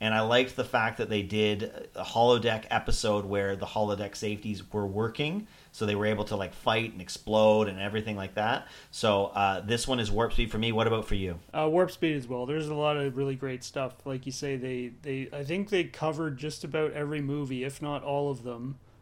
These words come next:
Speaker 2: in this. And yeah, it was, it was a lot of fun to watch this one.
Speaker 1: All right, and then the season finale, which I knew that you would love, and there's definitely that one moment where I knew you were just gonna completely go bonkers, which was No Small Parts. This is the huge season finale.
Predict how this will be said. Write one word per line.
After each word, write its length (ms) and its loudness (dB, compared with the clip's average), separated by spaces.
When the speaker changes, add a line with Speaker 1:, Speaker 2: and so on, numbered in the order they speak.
Speaker 2:
in 200 -2
this. 480 -6
And 380 -4
yeah, 180 -4
it 80 -6
was, 260 -6
it 100 -8
was 140 -4
a 60 -4
lot 160 -4
of 80 -12
fun 220 -10
to 60 -10
watch 300 -10
this 220 -16
one. 160 -16
Speaker 1:
All 160 2
right, 320 6
and 180 2
then 200 2
the 100 0
season 920 -2
finale, 580 2
which 160 0
I 180 2
knew 360 4
that 140 -2
you 160 0
would 120 2
love, 280 2
and 180 -4
there's 260 2
definitely 380 2
that 180 2
one 220 2
moment 320 0
where 100 0
I 140 2
knew 180 -2
you 240 -4
were 100 -4
just 220 -8
gonna 160 -8
completely 560 -6
go 380 -6
bonkers, 460 6
which 180 0
was 420 2
No 280 6
Small 340 8
Parts. 460 6
This 180 -2
is 120 -2
the 100 -2
huge 460 4
season 340 0
finale. 640 4